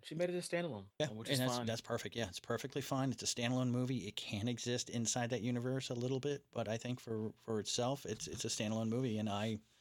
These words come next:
Speaker 2: I, when I watch it again, I'm gonna, like I said, I'm definitely gonna go watch it in the theaters. I'm, I'm
Speaker 1: Yeah,
Speaker 2: going
Speaker 1: I'm gonna
Speaker 2: to
Speaker 1: check it out again when I, when
Speaker 2: Uh,
Speaker 1: I'll
Speaker 2: I'm
Speaker 1: have to
Speaker 2: gonna
Speaker 1: do it
Speaker 2: check,
Speaker 1: when
Speaker 2: I'm
Speaker 1: I watch
Speaker 2: gonna
Speaker 1: it
Speaker 2: check
Speaker 1: again.
Speaker 2: out the, uh, check, check the original one out of my brain and, and just, like, watch this as a standalone movie outside of D C U.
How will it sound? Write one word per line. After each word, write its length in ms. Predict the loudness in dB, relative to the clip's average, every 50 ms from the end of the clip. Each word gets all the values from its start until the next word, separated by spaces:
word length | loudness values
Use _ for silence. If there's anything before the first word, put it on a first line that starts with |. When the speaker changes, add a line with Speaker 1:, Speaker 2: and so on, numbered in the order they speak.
| _ _ _ _ _ _ -20 -14 -6 -2
Speaker 2:
I, 120 | 0 2
when 480 | 2 2 2 2 0 0 2 2 2 2
I 60 | 2
watch 280 | 4 4 4 2 2 0
it 80 | -2
again, 160 | 0 0 2
I'm 60 | 2 0
gonna, 120 | 0 0
like 120 | -2 -2
I 20 | -2
said, 160 | -2 0 0
I'm 140 | 0 0 0
definitely 300 | 0 -2 -4 -2 -2 -2
gonna 160 | 0 0 2
go 80 | 2 2
watch 280 | 2 2 0 0 -2
it 60 | -4
in 100 | -4 -4
the 80 | -4 -4
theaters. 400 | -4 -4 -4 -2 -2 -2 -2 -2
I'm, 160 | -2 -4 -4 -4 0 4
I'm 60 | 6
Speaker 1:
Yeah, 120 | 6 8
Speaker 2:
going 140 | 8 8 8
Speaker 1:
I'm 40 | 8
gonna 140 | 8 6 6
Speaker 2:
to 60 | 6
Speaker 1:
check 180 | 4 2 4
it 80 | 4 2
out 80 | 2 2
again 320 | 0 -2 -2 -2 -2 -2
when 140 | -2 -2 -2
I, 120 | -2 -4 -4
when 120 | -2 0
Speaker 2:
Uh, 40 | 0
Speaker 1:
I'll 100 | 0 2
Speaker 2:
I'm 60 | 2
Speaker 1:
have 80 | 2 2
to 40 | 4
Speaker 2:
gonna 200 | 4 4 4 2
Speaker 1:
do 100 | 2 2
it 0 |
Speaker 2:
check, 200 | 2 2 2 2
Speaker 1:
when 100 | 0 0
Speaker 2:
I'm 60 | 2
Speaker 1:
I 20 | 2
watch 80 | 4
Speaker 2:
gonna 180 | 4 4 4 2
Speaker 1:
it 60 | 2
Speaker 2:
check 180 | 2 2 2 2
Speaker 1:
again. 100 | 2 2
Speaker 2:
out 100 | 0 0
the, 160 | 0 0 0
uh, 80 | 0 0 -2 -4 -4 -2
check, 180 | -2 -2 -2 -4 -8 -2 0
check 200 | 2 2 2 2
the 160 | 0 0 2
original 360 | 2 2 2 4 2 2 2
one 120 | 2 2 2
out 140 | 2 2
of 60 | 2 0
my 80 | 0
brain 420 | 0 0 0 2 2 2 2 2 0
and, 160 | 0 0 0
and 140 | 0 0 0
just, 160 | -2 -2 -2
like, 320 | -4 -6 -6 -14 -14 -14 -12 -8 -2
watch 280 | 2 2 2 2 0 0
this 140 | -2 0 0
as 140 | 0 0 0
a 40 |
standalone 540 | -2 -2 -2 -2 0 0 0 0 2 0 2
movie 280 | 2 0 0 0 -2 -2
outside 440 | -2 -2 -4 -4 -4 -4 -4 -2 -4
of 80 | -4
D 140 | -4 -4 -4
C 160 | -2 -2 -2
U. 280 | -2 -2 0 0 -2